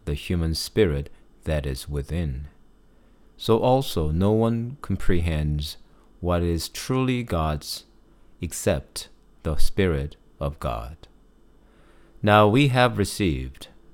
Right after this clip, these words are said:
not the spirit of the world, but the Spirit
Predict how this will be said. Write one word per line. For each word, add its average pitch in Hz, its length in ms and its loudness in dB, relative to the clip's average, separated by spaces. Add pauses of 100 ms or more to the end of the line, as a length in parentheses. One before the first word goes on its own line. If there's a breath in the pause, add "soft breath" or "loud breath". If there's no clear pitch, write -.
(180)
not 101 280 0
the 135 100 0
spirit 107 420 2
of 87 180 0
the 85 100 -2
world, 73 580 -4 (420)
but 69 240 -6
the - 80 -8
Spirit 82 640 -2